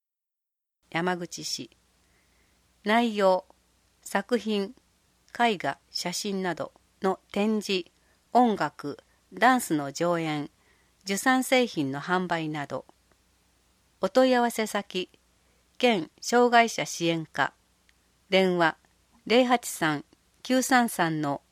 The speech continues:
二七六五。県立施設ガイド。展覧会イベント、施設、期間、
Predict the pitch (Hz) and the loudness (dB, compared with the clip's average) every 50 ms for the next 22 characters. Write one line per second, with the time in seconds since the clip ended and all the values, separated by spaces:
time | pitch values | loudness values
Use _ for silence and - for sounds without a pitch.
0 | _ - 196 226 247 240 247 247 220 180 143 127 131 135 - - 156 147 147 139 | _ 0 2 2 4 4 4 2 2 0 -4 -6 -10 -12 -8 -10 -6 -4 -4 -4
1 | 117 - - _ _ _ _ _ _ _ _ _ _ _ _ _ _ _ _ _ | -4 -6 -14 _ _ _ _ _ _ _ _ _ _ _ _ _ _ _ _ _
2 | _ _ _ _ _ _ _ _ _ _ _ - 240 262 254 240 247 233 - - | _ _ _ _ _ _ _ _ _ _ _ 2 4 4 4 2 0 -2 -4 -4
3 | - 202 202 - - _ - _ - - 208 - 262 247 - 254 240 208 220 202 | -4 -4 -4 -6 -8 _ -18 _ -6 -4 0 0 0 0 0 -2 0 2 2 0
4 | 185 156 135 139 139 - - - _ _ _ _ _ _ _ _ _ _ _ _ | 0 -2 -4 -4 -6 -6 -6 -18 _ _ _ _ _ _ _ _ _ _ _ _
5 | _ _ _ _ _ _ _ _ _ _ _ _ _ _ _ 240 247 247 240 226 | _ _ _ _ _ _ _ _ _ _ _ _ _ _ _ 2 4 4 4 4
6 | 233 233 233 220 - - 170 156 143 - - - 165 156 180 180 175 170 - _ | 4 4 4 0 0 -2 -2 -2 -2 -6 -8 -10 -6 -4 -2 -2 -2 -4 -6 _
7 | 160 147 - - _ _ _ _ _ _ _ _ _ _ _ _ _ _ _ _ | -4 -4 -4 -4 _ _ _ _ _ _ _ _ _ _ _ _ _ _ _ _
8 | - - 233 233 - 240 202 - - - - 131 - - _ _ _ _ _ _ | -10 -8 -8 0 0 0 0 0 -4 -10 -10 -10 -10 -12 _ _ _ _ _ _
9 | _ _ _ _ _ _ _ _ - - _ - 208 196 185 175 170 160 - | _ _ _ _ _ _ _ _ -20 -10 _ 0 0 2 2 0 -2 -2 -4